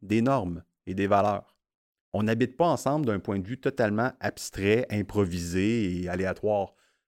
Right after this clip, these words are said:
Toute société a des normes. Donc, moi, j'aimerais ça expliquer que la sociologie, dans le fond,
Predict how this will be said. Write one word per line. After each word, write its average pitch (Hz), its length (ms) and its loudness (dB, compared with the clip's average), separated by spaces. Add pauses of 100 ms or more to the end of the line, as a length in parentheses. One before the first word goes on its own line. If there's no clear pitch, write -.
(160)
Toute 175 380 2 (400)
société 117 640 0
a 123 160 4
des 110 200 2
normes. 95 440 0 (540)
Donc, 90 160 -6
moi, 127 160 2
j'aimerais 110 300 2
ça 131 140 0
expliquer 127 500 -4
que - 120 0
la 104 200 2
sociologie, 101 600 -2
dans 104 180 2
le 107 60 -4
fond, 107 440 -2